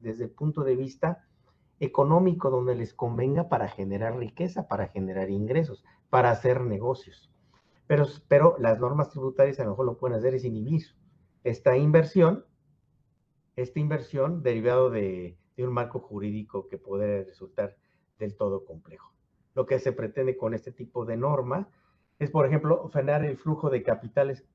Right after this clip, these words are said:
de procedencia ilícita. Eh, por ejemplo, que los dineros se vayan a jurisdicciones de baja imposición y regular los regímenes fiscales de baja,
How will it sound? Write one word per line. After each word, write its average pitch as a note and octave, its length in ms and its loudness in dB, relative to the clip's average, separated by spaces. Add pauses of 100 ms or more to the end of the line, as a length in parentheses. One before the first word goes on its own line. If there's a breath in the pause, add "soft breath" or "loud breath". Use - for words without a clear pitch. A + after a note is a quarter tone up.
(140)
de B2 100 -6
procedencia A#2 560 -10
ilícita. A#2+ 480 -18 (1600)
Eh, F#2 560 -4 (1300)
por - 140 0
ejemplo, C3+ 480 0 (200)
que G#2+ 100 -6
los G#2+ 160 0
dineros A2+ 320 -2
se A#2+ 60 -2
vayan G#2+ 260 2
a G#2 60 -2 (100)
jurisdicciones G#2 720 -4
de G2 60 0
baja G2 220 -4
imposición G2+ 720 -4 (680 soft breath)
y D#3+ 400 2
regular A#2 400 0
los A2 240 2
regímenes A2+ 560 -4
fiscales G#2+ 500 -4
de G#2 80 0
baja, G2 400 -2